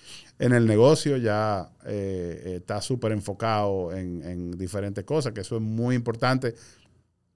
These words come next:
Que ayer yo estaba con mi sobrino, antes de ayer, con mis tres sobrinos, eh, eh, Sanz, eh, Peinado, y yo le estaba diciendo, porque son jóvenes los tres, lo importante que es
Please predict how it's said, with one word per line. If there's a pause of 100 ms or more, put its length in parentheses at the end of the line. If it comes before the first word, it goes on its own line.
(300)
Que
ayer
yo
estaba
con
mi
sobrino,
antes
de
ayer, (560)
con
mis
tres
sobrinos,
eh, (680)
eh,
Sanz, (320)
eh,
Peinado, (320)
y
yo
le
estaba
diciendo, (140)
porque
son
jóvenes
los
tres, (440)
lo
importante
que
es